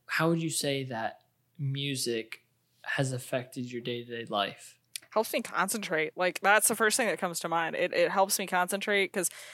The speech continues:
Speaker 2: it kind of gives me one thing to focus on. And, like,
Speaker 1: Mm-hmm.
Speaker 2: when I, when I sit down to write, like, it is my routine. I, I get my, my document out, I start Spotify,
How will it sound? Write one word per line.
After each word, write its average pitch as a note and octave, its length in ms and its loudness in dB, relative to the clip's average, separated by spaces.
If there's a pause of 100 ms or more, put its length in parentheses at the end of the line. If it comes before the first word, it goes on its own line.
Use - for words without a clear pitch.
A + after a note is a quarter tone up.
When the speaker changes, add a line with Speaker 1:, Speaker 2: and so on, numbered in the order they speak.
(340)
Speaker 2:
it G#3+ 160 2
kind A#3 200 6
of G#3+ 100 8
gives F#3 220 0
me F3+ 140 0
one F3 300 2
thing F3 360 -4
to F3 180 -4
focus G3 420 0
on. A#3+ 360 0 (180)
And, F3+ 340 2
like, D#3+ 240 2
Speaker 1:
Mm-hmm. - 0 -
Speaker 2:
when F3+ 140 2
I, F#3 160 0 (100)
when F#3 140 2
I G3+ 80 8
sit A3+ 180 2
down G#3+ 160 4
to F#3 60 4
write, F#3 260 4
like, E3 260 2 (340)
it G3 140 4
is G#3 120 4
my G#3 120 2
routine. G#3 460 0
I, E3+ 260 2
I F3+ 100 2
get E3+ 220 0
my, E3 320 0
my E3 160 -2
document F3 440 0
out, F#3 420 2
I D#3+ 140 2
start F3 460 2
Spotify, A#3+ 640 4